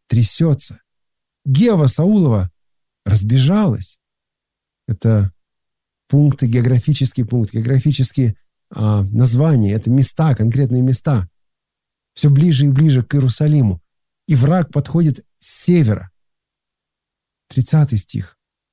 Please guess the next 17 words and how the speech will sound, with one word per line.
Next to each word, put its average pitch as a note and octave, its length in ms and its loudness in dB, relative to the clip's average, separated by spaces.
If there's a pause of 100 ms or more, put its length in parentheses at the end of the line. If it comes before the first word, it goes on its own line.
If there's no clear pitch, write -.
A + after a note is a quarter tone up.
(220)
"Вой B2 480 0
голосом B2 640 0
твоим, A#2+ 540 0 (760)
дочь G#2 580 -2
Галима. G2 720 -2 (580)
Пусть E3+ 240 2
услышит D#3 720 -2
тебя C#3+ 480 0 (220)
Лаис, C#3 760 0 (800)
бедный G#2+ 600 0
Анафов". G2 880 -4 (1000)
Ну A#2+ 80 0
и A#2+ 40 2
так C#3+ 160 0
далее. C3 380 0 (240)
Здесь C#3 280 0 (200)
конкретные D3 720 0